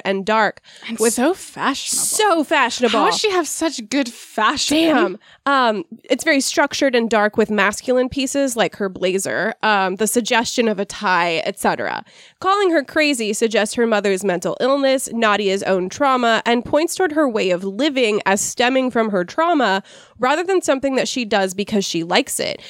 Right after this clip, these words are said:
Speaker 1: And all of that is extremely dehumanizing.
Speaker 2: Uh, yeah, it would be extremely frustrating to, uh, you essentially have no control over, y-,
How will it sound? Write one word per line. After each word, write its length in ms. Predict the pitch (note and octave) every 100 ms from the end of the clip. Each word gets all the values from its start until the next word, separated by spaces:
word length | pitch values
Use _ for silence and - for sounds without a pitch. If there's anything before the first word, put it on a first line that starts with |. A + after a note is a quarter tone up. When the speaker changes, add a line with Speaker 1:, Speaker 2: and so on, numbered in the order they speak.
| -
Speaker 1:
And 120 | C4 -
all 220 | B3+ A4
of 80 | D#4+
that 140 | A#3+
is 120 | A3
extremely 640 | G#3+ - - C#4 G4+ G#4+ C#4+
dehumanizing. 1000 | G#3+ G#3 C#4+ G4 A#3+ - G2 C3+ E2+ C#2 -
Speaker 2:
Uh, 20 |
yeah, 240 | E3+ G#2+
it 80 | B2+
would 180 | F#3 F3+
be 300 | E3 D3 -
extremely 440 | D#3+ - - E3 D3+
frustrating 840 | - E3+ - D#3+ D3+ C#3+ D3 C3+
to, 540 | - - D3+ D3 D#3 - _
uh, 100 | F#3 - B3+
you 120 | B3+
essentially 380 | B3+ A#3 - G#3
have 140 | F#3+
no 140 | F#3
control 320 | F3 F3+ F3 E3
over, 160 | C#3+ -
y-, 120 | E3